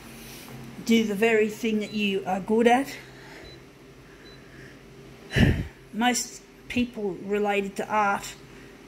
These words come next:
typically would go for commercialism, like they'd end up working in an ad agency to make, to make their work lucrative, which is sad because then you end up turning your art into money-making fodder.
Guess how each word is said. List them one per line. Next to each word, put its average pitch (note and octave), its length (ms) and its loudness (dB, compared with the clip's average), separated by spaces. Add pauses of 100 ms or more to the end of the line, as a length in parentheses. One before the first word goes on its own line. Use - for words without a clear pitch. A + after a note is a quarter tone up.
(120)
typically G#3 580 2
would F#3 240 0
go F#3+ 240 4
for F#3 180 -8
commercialism, B3+ 1000 4
like G3+ 220 2
they'd G3+ 200 0
end G#3+ 220 2
up F#3 200 0
working G3+ 440 0
in F#3+ 100 0
an F3+ 140 0
ad A3 260 4
agency B3 680 2
to A#3 80 2
make, G#3+ 260 -2 (380)
to - 100 0
make G3+ 280 0
their G3+ 200 0
work F#3+ 480 -2 (600)
lucrative, A#3 800 4
which - 160 -2
is A3+ 100 0
sad F#3+ 500 2
because G#3+ 320 0
then A3+ 200 8
you G#3+ 120 2
end G3+ 220 0
up F#3+ 140 0 (640)
turning G#3+ 360 2
your G3 140 0
art G3 240 0
into G3 240 -4
money-making G3+ 800 2
fodder. G3 460 0